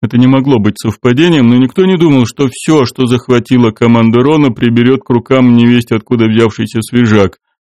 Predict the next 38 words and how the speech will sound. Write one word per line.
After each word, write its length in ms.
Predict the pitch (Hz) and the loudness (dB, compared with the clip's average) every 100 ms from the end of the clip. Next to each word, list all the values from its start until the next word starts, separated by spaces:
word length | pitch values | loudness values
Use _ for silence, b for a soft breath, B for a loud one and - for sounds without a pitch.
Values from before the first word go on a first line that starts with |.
| _ - | _ -6
А 100 | 143 | -6
ты 200 | - 180 | -2 -4
сам 380 | 143 - 190 175 | -4 -2 -2 0
привел 340 | 123 123 131 | 0 0 2
нас 240 | 127 117 - | 2 0 -4
к 80 | 165 | -2
озеру, 520 | 175 151 131 101 - b _ - | 0 2 0 0 -4 b _ -4
недалеко 480 | 117 120 131 131 143 | 0 2 0 0 -2
от 100 | 127 | -2
которого 520 | - 117 160 160 135 | -4 -2 0 0 0
произошло 520 | 110 117 107 104 139 | 0 -2 0 -2 0
нападение 540 | 143 131 123 113 135 135 | -2 0 -2 0 0 0
на 100 | 127 | 0
караван. 600 | 135 139 107 101 98 92 _ _ _ _ _ _ _ _ | 0 0 2 2 0 -2 _ _ _ _ _ _ _ _
Смущало 480 | - 127 123 143 131 | -2 -2 0 0 2
лишь 180 | 127 120 | 0 -2
то, 220 | 135 123 | -2 -2
что 260 | - 120 - | -2 -6 -6
ты, 200 | - 143 | -6 -6
попав 440 | 139 113 107 113 - | -4 -6 -2 -4 -2
на 140 | 117 | 0
озеро, 300 | 123 120 113 | 0 0 -2
так 220 | 110 110 120 | -4 -4 -2
и 60 | |
остался 440 | 113 - 120 - 120 | -2 -2 -4 -4 -6
квазом. 600 | - 147 117 95 80 - _ _ _ | -2 -2 0 -2 -6 -8 _ _ _
Мы 140 | 120 127 | -4 -4
все 200 | - 147 | -2 0
время 380 | 120 127 135 | 0 2 0
тебя 320 | 123 135 131 120 | -2 -2 0 0
отслеживали, 720 | - - 104 87 87 87 - b _ | -2 -2 -2 0 0 -2 -6 b _
но 120 | 113 113 | -6 -4
ты 180 | 135 | -2
вел 220 | 110 113 98 | 0 0 -2
себя 300 | 107 101 101 | -4 -4 -2
естественно, 1000 | 98 95 - - 98 101 - 131 135 117 | -2 -4 -8 -6 -4 -4 -4 -2 0 -2
а 80 | |
Грысей 560 | 98 98 104 104 135 | -2 -2 -2 -2 -6